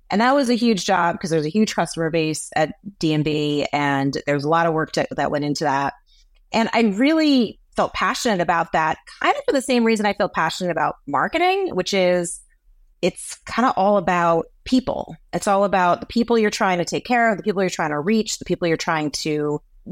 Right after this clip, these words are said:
give a sense of your company to,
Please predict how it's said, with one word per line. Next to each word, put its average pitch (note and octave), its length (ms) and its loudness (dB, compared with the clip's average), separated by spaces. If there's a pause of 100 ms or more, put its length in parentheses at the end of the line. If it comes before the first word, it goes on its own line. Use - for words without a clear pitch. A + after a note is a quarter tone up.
(140)
give A#3 240 2
a G#3+ 80 0
sense G#3 420 -2
of E3+ 100 -2
your D#3+ 160 2
company - 760 -4
to, - 280 -6